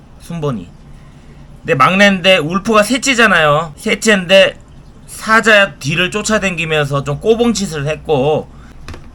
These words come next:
그러니까 첫째가 백곰이, 둘째가 암컷 공주, 셋째가 울프, 넷째가 금자,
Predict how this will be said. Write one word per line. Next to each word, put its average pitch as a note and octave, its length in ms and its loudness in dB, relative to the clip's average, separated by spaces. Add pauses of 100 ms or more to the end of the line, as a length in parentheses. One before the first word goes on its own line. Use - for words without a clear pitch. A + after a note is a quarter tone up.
(520)
그러니까 B3 380 4
첫째가 D4 400 4
백곰이, G#3+ 500 4
둘째가 G#3+ 720 2 (400)
암컷 D#3+ 400 2
공주, F#3+ 600 2 (1200)
셋째가 B3+ 520 2
울프, G3+ 680 4 (480)
넷째가 A3 500 2
금자, G3 600 2